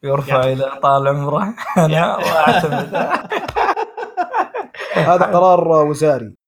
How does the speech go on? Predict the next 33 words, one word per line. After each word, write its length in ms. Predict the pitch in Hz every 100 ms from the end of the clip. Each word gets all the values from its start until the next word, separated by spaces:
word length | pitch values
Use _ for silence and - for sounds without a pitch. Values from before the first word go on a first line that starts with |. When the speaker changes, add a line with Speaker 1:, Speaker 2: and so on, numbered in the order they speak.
| _
Speaker 2:
يع-، 260 | 185 165 170
يعطيك 360 | 143 170 185 190
ألف 160 | 175
ع-، 280 | 175 180 -
يعطيك 380 | 185 165 170 180
ألف 160 | 175 165
عافية 260 | 156 151
يا 80 | 139
الشوغن. 460 | 131 - 135 131 135 _ _ -
كنت، 400 | 160 160 - 165
آه، 260 | 151 147
قائد 360 | 147 196 180 123
عظيم. 360 | 135 151 127 - _ _
آه، 480 | 135 - - 123 160
Speaker 1:
مهم. 100 | 156
Speaker 2:
صحيح 400 | 143 170 165 170
إني 260 | 170 160 147
كان 200 | 143 151
لازم 300 | 147 139 143
أكون 480 | 165 - 151 139 139 - -
جنبك 300 | 156 135 131
عشان 460 | 120 139 135 135 135
ما، 380 | 151 156 151
ما 80 | 151
تتح-، 360 | 156 170 - 160
ما 180 | 156 156
تخرج 260 | 170 165
عن 60 | 139
السيطرة، 460 | 135 165 147 147
لكن 340 | 160 147 147 165
كنت 200 | 180 170
قائد 260 | 151 143
عظيم. 300 | 117 131 147